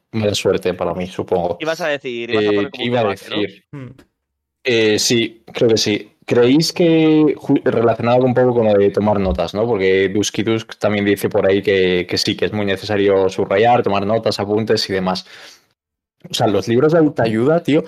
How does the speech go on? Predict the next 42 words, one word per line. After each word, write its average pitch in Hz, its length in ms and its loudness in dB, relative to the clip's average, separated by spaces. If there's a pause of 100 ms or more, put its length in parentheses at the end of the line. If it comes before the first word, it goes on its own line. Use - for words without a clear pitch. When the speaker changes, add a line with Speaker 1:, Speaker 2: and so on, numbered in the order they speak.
(300)
Speaker 1:
a 117 80 0
mí 117 260 -2 (120)
algo 147 240 0
que 160 100 0
me 120 80 2
pasa 113 500 -2 (1200)
es 135 120 -2
que - 80 0
me 110 140 0
los 104 220 0
leo, 156 300 4
tomo 135 340 2
notas 139 380 0
incluso, 127 600 -4 (200)
pero 107 840 4
realmente 151 960 2
alguien 147 640 4
les, - 500 -4 (560)
alguien 151 340 2
en 160 60 2
su 151 180 0
día 139 200 4
a - 20 4
día 131 520 2 (380)
piensa, 113 840 0
"Vale, 107 240 -2
tengo 123 280 0
que 120 80 -2
hacer - 340 0
esto 127 400 -4
porque 104 460 0
el 101 200 -2
libro 113 240 2
lo 107 140 4
recomienda 113 880 -2
y 101 100 -2
venga, 95 260 -2
lo 90 140 -2
voy 104 120 2
a - 20 0
intentar 104 340 0
hacer". 92 300 -8